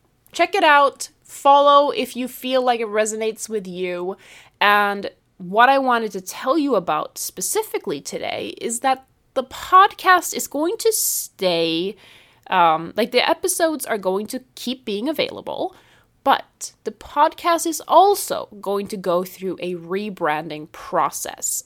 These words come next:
And the reason I haven't been posting weekly is because I haven't quite decided what I want the podcast to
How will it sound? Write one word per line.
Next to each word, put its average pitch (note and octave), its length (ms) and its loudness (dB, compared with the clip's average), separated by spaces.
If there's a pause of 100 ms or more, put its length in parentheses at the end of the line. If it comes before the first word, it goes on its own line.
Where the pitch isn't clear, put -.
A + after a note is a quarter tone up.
And B3 160 -2
the C#4+ 80 -4
reason E4 400 -2
I E4+ 100 0
haven't G#3 360 -8
been F3+ 160 -10
posting C4 640 -4
weekly D#3 500 -6
is G#3+ 100 -8
because A3 260 -10
I - 100 -10
haven't G#4 340 -6
quite G#3 520 -6
decided F3 680 -4
what F3+ 180 -4
I F3+ 80 -2
want F3 300 -8
the F#3+ 80 -12
podcast - 1000 -4
to F3+ 440 -6